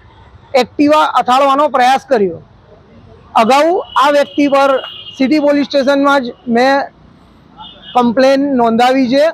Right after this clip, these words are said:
પરંતુ વારંવાર આ ઈસમ દ્વારા હેરાન પરેશાન કરવામાં આવે છે, બીભત્સ ગાળો બોલવામાં આવે છે. આજે પણ આ વ્યક્તિએ મારી સામે, મારી સામે ગાળો બોલ્યો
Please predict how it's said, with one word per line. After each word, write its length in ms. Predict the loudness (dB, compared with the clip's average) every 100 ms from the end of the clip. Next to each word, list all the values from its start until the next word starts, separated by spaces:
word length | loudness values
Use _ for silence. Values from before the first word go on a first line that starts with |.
| -6 -20 -20 -20 -20 -20 _
પરંતુ 460 | 0 2 2 0 -2
વારંવાર 800 | 0 2 0 0 0 2 0 0
આ 140 | 0
ઈસમ 360 | 0 0 -2 0
દ્વારા 420 | 2 2 0 -2 -6 -20 _ -20 _ -2
હેરાન 340 | 2 2 0
પરેશાન 420 | 0 0 0 0
કરવામાં 480 | 0 2 2 0 2
આવે 200 | 2 2
છે, 160 | 0 -2
બીભત્સ 360 | -2 0 -2
ગાળો 360 | 0 0 2 2
બોલવામાં 500 | 2 2 2 2 0
આવે 140 | 0
છે. 140 | -2 -6 -10 -8
આજે 280 | -2 0 0
પણ 180 | 0 0
આ 120 | 2
વ્યક્તિએ 380 | 0 0 -2 0
મારી 320 | 0 0 0
સામે, 240 | 0 0
મારી 240 | 0 0 0
સામે 260 | -2 0
ગાળો 280 | 0 0 0
બોલ્યો 400 | 0 0 0 -2